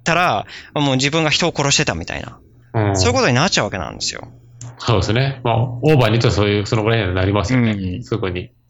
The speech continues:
Speaker 1: はい。だからやっぱり、そのね、気をつけるとしたら、やはり、まずは、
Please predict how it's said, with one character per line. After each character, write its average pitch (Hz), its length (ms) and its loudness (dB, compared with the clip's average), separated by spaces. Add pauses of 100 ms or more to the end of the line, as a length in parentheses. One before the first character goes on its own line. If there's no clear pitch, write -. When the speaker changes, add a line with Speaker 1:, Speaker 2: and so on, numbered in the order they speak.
(160)
Speaker 1:
は - 80 -2
い。 - 0 -
だ - 20 2
か 110 360 -4 (360)
ら 233 80 2
や 233 80 4
っ 240 40 0
ぱ 277 80 0
り、 165 320 2
そ 180 120 0
の 160 180 2
ね、 180 300 2
気 - 180 -2
を 156 80 0
つ - 80 -2
け 127 140 -2 (240)
る 131 220 -6
と 156 100 -4
し - 100 0
た 269 120 2
ら、 208 260 2 (260)
や 151 140 0
は 156 80 2
り、 127 240 -4 (240)
ま 196 160 2
ず 185 80 0
は、 226 320 2